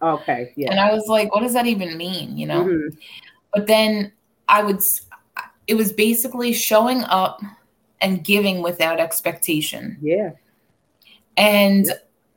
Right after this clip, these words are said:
Speaker 2: when we were doing the rooms on Clubhouse, like, that's to me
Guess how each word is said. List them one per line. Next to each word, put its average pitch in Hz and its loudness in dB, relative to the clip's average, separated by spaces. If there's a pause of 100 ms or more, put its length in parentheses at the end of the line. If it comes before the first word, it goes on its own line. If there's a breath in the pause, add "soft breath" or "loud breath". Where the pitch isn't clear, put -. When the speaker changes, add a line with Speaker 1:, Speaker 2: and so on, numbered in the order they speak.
(680)
Speaker 2:
when 208 2
we 240 2
were 240 0
doing 214 0
the 180 -2
rooms 220 0
on 170 0
Clubhouse, 170 0
like, 156 -4
that's 196 2
to 185 0
me 190 -2